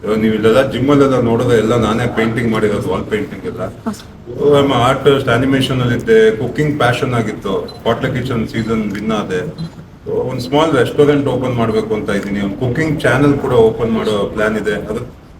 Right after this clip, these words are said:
Speaker 1: actually ಹೋಗೋ ಮುಂಚೆನೆ ಕುಕಿಂಗ್ ಎಲ್ಲ ರೆಡಿ ಮಾಡಿ ಇಟ್ಕೊಂಡಿದ್ದೆ, ಹೋಗಕ್ ಆಗ್ಲಿಲ್ಲ. But definitely ಇವಾಗ ಒಂದು ಚಾನೆಲ್ ಓಪನ್ ಮಾಡ್ತಾ ಇದ್ದೀನಿ. And definitely, yes, movie is my main priority. ಒಂದ್ ಒಳ್ಳೆ ವಿಲನ್ ಆಗ್ಬೇಕು ಅಂತ ಇದ್ದೀನಿ.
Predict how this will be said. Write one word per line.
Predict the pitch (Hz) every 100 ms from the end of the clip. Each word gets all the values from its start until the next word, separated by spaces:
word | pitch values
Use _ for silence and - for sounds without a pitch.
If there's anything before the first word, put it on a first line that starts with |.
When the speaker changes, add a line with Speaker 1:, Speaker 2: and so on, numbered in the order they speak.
| 110
Speaker 1:
actually | 123 180 151 160
ಹೋಗೋ | 190
ಮುಂಚೆನೆ | 180 170 175 175 170
ಕುಕಿಂಗ್ | 147 - 160 156
ಎಲ್ಲ | 147 127
ರೆಡಿ | 120 147
ಮಾಡಿ | 143 143
ಇಟ್ಕೊಂಡಿದ್ದೆ, | - 135 131 120 127
ಹೋಗಕ್ | 107 117 135 135 110
ಆಗ್ಲಿಲ್ಲ. | 107 117 101 127 - - - - 107
But | 113
definitely | 117 143 147 139 135
ಇವಾಗ | 120 113
ಒಂದು | 104 98
ಚಾನೆಲ್ | 95 107 120
ಓಪನ್ | 113 104 110 107
ಮಾಡ್ತಾ | 101 - 92
ಇದ್ದೀನಿ. | 95 101
And | 120 110
definitely, | 104 104 139 139 139
yes, | 117 - - 110 135
movie | 143 143
is | 117 110
my | 110 104 - - - - - - 110
main | 131 131
priority. | 110 110 - - - - -
ಒಂದ್ | 90
ಒಳ್ಳೆ | 107 127
ವಿಲನ್ | 110 113 120
ಆಗ್ಬೇಕು | 117 104 101 98
ಅಂತ | 95 95
ಇದ್ದೀನಿ. | 90 92 101